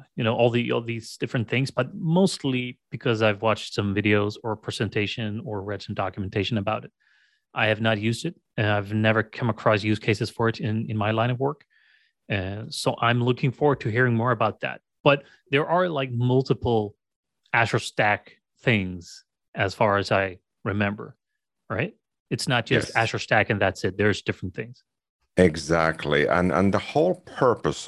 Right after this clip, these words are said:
Speaker 2: of, of this episode is that, that the plan is to eventually build this for real. And, and there's a slight twist here that we'll get to in a, in a couple of minutes. So that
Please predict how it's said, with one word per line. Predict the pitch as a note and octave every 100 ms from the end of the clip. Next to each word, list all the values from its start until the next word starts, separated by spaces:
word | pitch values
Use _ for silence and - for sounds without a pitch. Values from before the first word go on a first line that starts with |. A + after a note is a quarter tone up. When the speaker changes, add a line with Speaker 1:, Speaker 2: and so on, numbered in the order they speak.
| -
Speaker 2:
of, | E2+ C2+ -
of | D#2+ D#2+ D#2+
this | F2 -
episode | D2+ - D2 - C#2 C#2
is | C#2 C#2 B1
that, | C#2+ C2+ - _ _ _ _
that | - -
the |
plan | - - A2 A2+ A#2+
is | F#2 -
to | -
eventually | G2+ G2 F#2 - D#2
build | D2+ F#2 D#2+ -
this | D2+ - -
for | _ - D#2+
real. | D2+ F2 F2+ C#2 D2+ F#2 _ _ _ _
And, | D#2+ D#2 D#2+
and | D#2 D#2+ D#2+
there's | F#2 G2
a | F#2
slight | - A2 G2+ -
twist | - - G2+ - -
here | - D2+ D2+ F#2 - _
that | D2+ C#2+
we'll | D2+ C#2+
get | D2 D2+ -
to | - C2 -
in | C2+ C2+
a, | B1 -
in | C2+
a | A#1
couple | - F#2+ E2+
of | C2+ -
minutes. | A#1+ G#1+ G1+ -
So | - - C#2 C2+
that | D2+